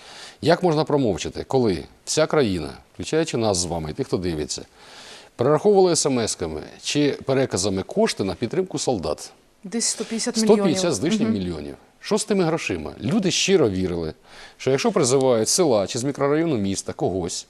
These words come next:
Speaker 1: то буде бронежилет, буде каска, буде там медична аптечка. Не так
Speaker 2: І
Speaker 1: сталося,
Speaker 2: люди
Speaker 1: як
Speaker 2: щиро
Speaker 1: гадалося.
Speaker 2: зараз дають гроші
Speaker 1: Коли
Speaker 2: і
Speaker 1: призивали мого
Speaker 2: Да.
Speaker 1: сина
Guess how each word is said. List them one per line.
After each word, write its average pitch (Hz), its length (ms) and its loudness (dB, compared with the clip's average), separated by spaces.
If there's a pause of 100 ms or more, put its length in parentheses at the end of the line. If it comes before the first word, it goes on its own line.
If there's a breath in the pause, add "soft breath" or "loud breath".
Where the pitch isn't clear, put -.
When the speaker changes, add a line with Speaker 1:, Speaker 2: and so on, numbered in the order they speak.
(380 loud breath)
Speaker 1:
то 139 100 2
буде 190 200 6
бронежилет, 101 640 2 (320)
буде 131 240 0
каска, 104 540 -2
буде 147 220 -2
там 120 140 -2
медична 107 360 -2
аптечка. - 440 -10 (480 soft breath)
Не 113 100 -2
так 170 160 -2
Speaker 2:
І - 40 -6
Speaker 1:
сталося, - 300 2
Speaker 2:
люди 139 80 2
Speaker 1:
як 127 80 4
Speaker 2:
щиро 233 200 4
Speaker 1:
гадалося. 214 220 2
Speaker 2:
зараз 202 200 2
дають 196 260 0
гроші 262 380 0
Speaker 1:
Коли 170 100 4
Speaker 2:
і 180 40 2
Speaker 1:
призивали 208 360 4
мого 190 200 2
Speaker 2:
Да. 214 60 4
Speaker 1:
сина 175 260 2